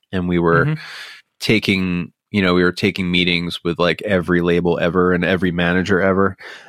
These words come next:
Speaker 1: Um, you know, like, there is tons of just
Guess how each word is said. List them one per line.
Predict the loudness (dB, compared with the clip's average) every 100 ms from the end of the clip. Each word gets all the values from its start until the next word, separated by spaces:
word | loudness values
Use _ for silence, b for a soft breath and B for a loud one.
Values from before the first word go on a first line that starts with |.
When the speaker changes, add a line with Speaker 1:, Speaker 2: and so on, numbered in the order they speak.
| B
Speaker 1:
Um, | -2 0 0 -2 -6 -12 _ _ _ _ _ _
you | 0 2
know, | 4 2 2
like, | 0 -2 -8 -16 _ _ _ -20 -10 0
there | 2
is | 2 -2 -10
tons | -6 0 0 0 0
of | -2 -2
just | -4 -4 -4 -14